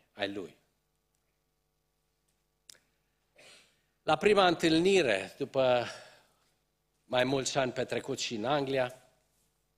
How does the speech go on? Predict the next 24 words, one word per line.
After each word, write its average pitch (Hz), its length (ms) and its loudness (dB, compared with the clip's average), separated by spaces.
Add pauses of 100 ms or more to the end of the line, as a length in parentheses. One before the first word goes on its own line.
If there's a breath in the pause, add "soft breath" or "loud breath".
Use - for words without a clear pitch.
(320 soft breath)
se - 260 -2
reîntoarce 123 1000 0 (220)
în 113 140 -8
Germania 110 800 -2 (2000 loud breath)
și, - 540 -4
la 139 160 2
un 135 120 2
moment 135 380 0
dat, 175 340 0
în 135 140 -4
o 127 60 0
mie 135 400 0
opt 123 140 -12
sute - 200 -10
douăzeci 117 400 -4
și - 160 -10
trei, 175 460 -2
participă 143 760 -4
la 131 140 2
o 120 100 2
primă 156 540 -2
întâlnire 127 680 -4
de 117 160 -2
rugăciune 127 960 -4